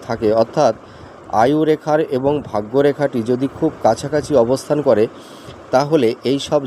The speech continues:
জাতক জাতিকারা এরা পিতামাতার ভীষণ ওবিডিয়েন্ট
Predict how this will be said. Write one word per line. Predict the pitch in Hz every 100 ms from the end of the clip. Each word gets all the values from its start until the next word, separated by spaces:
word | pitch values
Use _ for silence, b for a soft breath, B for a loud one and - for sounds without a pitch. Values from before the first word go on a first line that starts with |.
| 120
জাতক | 110 139
জাতিকারা | 131 131 135 143 139 143
এরা | 113 113 127 127 - - B B -
পিতামাতার | 117 113 131 131 131 139 131
ভীষণ | 113 113 135
ওবিডিয়েন্ট | 117 92 127 131 139 131